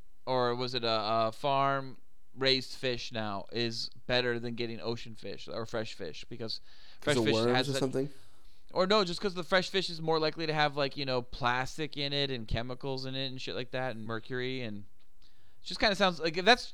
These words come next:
Speaker 1: if that, if that is true, I will do no research to find out. But if that is true, that sucks. <laughs> Like, that's kinda crazy.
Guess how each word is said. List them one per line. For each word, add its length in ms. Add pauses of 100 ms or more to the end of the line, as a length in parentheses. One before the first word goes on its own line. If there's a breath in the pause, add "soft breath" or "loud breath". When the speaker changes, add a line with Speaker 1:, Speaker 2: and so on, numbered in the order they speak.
(100)
Speaker 1:
if 100
that, 180
if 140
that 220
is 220
true, 420
I 100
will 140
do 160
no 160
research 400
to 100
find 260
out. 300 (400 soft breath)
But 160
if 100
that 240
is 300
true, 280
that 220
sucks. 640 (180)
<laughs> 140
Like, 220
that's 220
kinda 240
crazy. 580